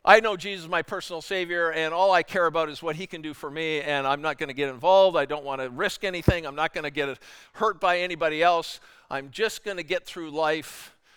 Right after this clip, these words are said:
and I'm perfectly content with that." And so we've created a,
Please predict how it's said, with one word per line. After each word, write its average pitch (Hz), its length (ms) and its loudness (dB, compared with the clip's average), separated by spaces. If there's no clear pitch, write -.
and 147 140 -4
I'm 139 140 -4
perfectly 151 500 -14
content 127 460 -18
with - 160 -20
that." - 160 -16
And 131 100 -18
so 175 140 -6
we've 160 220 -6
created 185 340 2
a, 156 240 -6